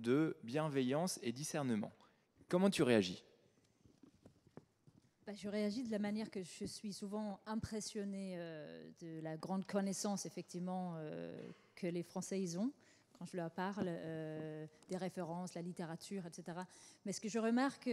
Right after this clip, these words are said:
Speaker 2: c'est que souvent, euh, notamment dans, dans mon travail donc, euh, en tant que directrice communication chez Hayat, quand je recrute, c'est qu'il y a des jeunes ou même des plus âgés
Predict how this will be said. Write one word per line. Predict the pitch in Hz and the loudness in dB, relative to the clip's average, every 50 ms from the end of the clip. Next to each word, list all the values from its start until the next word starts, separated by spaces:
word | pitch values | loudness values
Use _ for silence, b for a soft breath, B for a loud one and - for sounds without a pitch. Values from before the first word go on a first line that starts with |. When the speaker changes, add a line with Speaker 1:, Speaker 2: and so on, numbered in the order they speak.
| 214 | 0
Speaker 2:
c'est | 196 - - 214 190 | 0 -2 -4 -4 -6
que | 175 - - - 214 202 196 190 190 185 185 185 185 185 180 | -6 -8 -10 -6 -4 -4 -2 -2 -2 -4 -4 -4 -4 -4 -6
souvent, | 175 - - - - 240 226 208 208 226 233 233 220 208 180 175 180 | -6 -8 -8 -6 -4 -2 -2 -2 0 0 0 0 0 0 -2 -4 -6
euh, | 170 165 165 170 180 190 185 | -8 -8 -8 -8 -8 -8 -6
notamment | 190 185 180 - 190 175 180 185 180 | -6 -6 -6 -4 -4 -4 -4 -4 -6
dans, | 175 170 170 170 170 165 165 160 156 | -6 -6 -8 -8 -10 -12 -12 -12 -10
dans | 160 156 | -10 -10
mon | 160 160 165 165 160 160 156 151 156 160 | -10 -10 -10 -10 -10 -10 -12 -12 -14 -14
travail | - - - 170 165 175 175 175 175 | -14 -10 -8 -6 -4 -2 -4 -4 -6
donc, | 160 165 160 147 - | -8 -10 -14 -12 -12
euh, | 160 156 156 156 | -12 -12 -12 -12
en | 156 160 165 165 | -14 -14 -12 -14
tant | 165 - 175 165 | -12 -12 -12 -12
que | 170 | -12
directrice | 160 - 170 170 165 - - 175 - | -10 -10 -10 -10 -10 -12 -14 -12 -10
communication | - 180 175 170 - 175 165 175 170 | -10 -10 -10 -8 -8 -8 -8 -8 -10
chez | - 175 | -8 -8
Hayat, | 165 170 185 220 240 - | -6 -4 -4 -4 -6 -8
quand | - 196 | -10 -10
je | 175 190 175 | -8 -6 -6
recrute, | 180 180 - - 262 277 - - b b b b b b b b b b | -6 -6 -4 -4 -4 -4 -4 -10 b b b b b b b b b b
c'est | b - 220 | b -6 -4
qu'il | 175 220 202 | -2 -2 0
y | |
a | 185 208 | 0 0
des | |
jeunes | 196 196 214 214 233 269 320 330 320 294 - - b b b b b b - | 2 4 4 4 4 2 2 0 -2 -4 -6 -10 b b b b b b -4
ou | - | 0
même | 190 196 220 226 226 226 208 185 175 170 160 | 2 4 4 6 6 4 4 2 0 -4 -2
des | 160 180 | -4 -4
plus | 156 - - 196 208 208 196 180 165 | -4 -4 -2 0 0 2 2 2 2
âgés | 196 190 185 240 320 359 349 | 2 2 2 2 0 0 -2